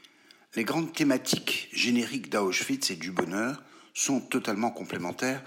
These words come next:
en ce qu'elles incarnent différentes faces et temporalités de l'humanité, y compris dans leur dimension ironique, pour la seconde. Le sourire désespéré de Kafka devant la tragédie humaine est aussi,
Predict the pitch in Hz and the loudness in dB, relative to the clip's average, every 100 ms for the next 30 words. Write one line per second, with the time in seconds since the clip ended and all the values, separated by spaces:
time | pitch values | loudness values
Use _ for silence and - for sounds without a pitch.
0 | - - - - 120 120 - 117 120 117 | -14 -16 -18 -6 0 2 2 2 2 2
1 | 131 104 117 123 120 104 104 - - 120 | 2 0 0 0 0 0 0 2 4 4
2 | - - - - - - _ 110 - - | 4 4 2 -4 -20 -20 _ -2 0 0
3 | 120 117 107 98 90 110 92 98 95 104 | 2 2 0 -2 -2 -4 -2 -2 0 0
4 | 98 92 - - - - - - - - | -2 -4 -10 -12 -16 -20 -20 -6 -2 2
5 | 107 - 123 98 92 98 98 - 110 92 | 2 2 2 0 -2 -2 0 0 0 -2
6 | 98 87 76 - - - 76 - 87 - | -4 -6 -10 -14 -12 -12 -6 -4 -4 -8
7 | - - - _ _ - - - - - | -10 -14 -18 _ _ -20 -14 -14 -10 2
8 | 139 - 160 170 151 90 139 151 131 - | 4 6 4 0 -2 2 4 6 6 4
9 | - 107 98 98 87 - 92 - 107 92 | 4 0 0 -4 -4 -4 -4 -4 -4 -4
10 | 85 87 85 - 87 87 82 82 87 87 | -6 -6 -6 -8 -6 -6 -6 -6 -4 -2
11 | 104 113 - - - 117 110 127 - - | -2 -2 -8 -16 -4 -2 2 2 2 0
12 | - | -2